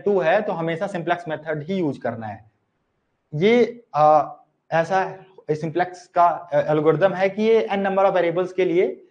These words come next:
useful है। आप किसी भी, कितने भी number of decision variables हो, आसानी से आप इसको यूज़ कर सकते हो। अब यहाँ पे दो टर्मिनोलॉजी आती है, जिसका भी हमने पहले यूज़ किया। slack variable क्या है ना,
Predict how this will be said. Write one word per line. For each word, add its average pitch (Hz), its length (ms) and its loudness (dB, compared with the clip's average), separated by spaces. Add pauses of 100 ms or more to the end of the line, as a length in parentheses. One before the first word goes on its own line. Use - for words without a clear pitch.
(100)
useful 156 400 0
है। 98 60 -10
आप 135 200 -4
किसी 208 240 -2
भी, 214 200 0
कितने 190 540 0
भी 214 60 6
number 196 220 0
of 196 60 2
decision 180 260 -4
variables 175 380 2
हो, 202 40 2
आसानी 160 320 0
से 156 80 -8
आप 139 100 -6
इसको 135 180 -8
यूज़ 123 180 -6
कर 104 80 -12
सकते 104 320 -12
हो। - 160 -12 (260)
अब 180 100 4
यहाँ 214 140 4
पे 247 60 4
दो 214 140 6
टर्मिनोलॉजी 165 460 0
आती 110 300 -4
है, 101 120 -12
जिसका 156 260 -2
भी 208 80 2
हमने 208 160 -2
पहले 190 260 0
यूज़ 202 140 2
किया। 170 120 0
slack 202 280 2
variable 214 280 2
क्या 180 160 0
है 160 60 -2
ना, 247 300 -4